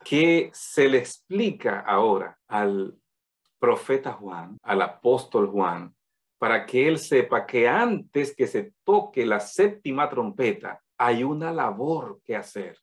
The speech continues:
hay una misión que esa iglesia debe cumplir, esa iglesia final?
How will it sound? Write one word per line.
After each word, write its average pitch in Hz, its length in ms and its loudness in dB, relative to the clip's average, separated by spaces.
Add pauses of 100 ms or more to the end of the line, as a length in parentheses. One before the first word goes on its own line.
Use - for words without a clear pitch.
hay 120 160 6
una 165 160 4
misión 185 880 2 (100)
que 131 280 2
esa 160 260 -2
iglesia 151 840 -2
debe 135 340 4
cumplir, 123 720 -2
esa 104 220 -4
iglesia 135 340 -4
final? 104 480 -6